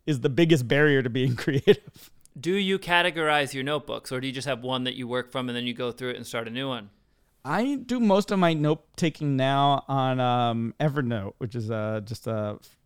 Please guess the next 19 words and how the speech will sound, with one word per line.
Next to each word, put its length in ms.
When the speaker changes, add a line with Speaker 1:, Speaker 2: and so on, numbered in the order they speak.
Speaker 1:
app 240
on 120
your 100
phone 440
or 120
your 100
desktop, 680
and 240
it 60
just 160
stores 320
all 120
my 160
notes, 640
uh, 360
in 120
the 80
cloud, 540
uh, 380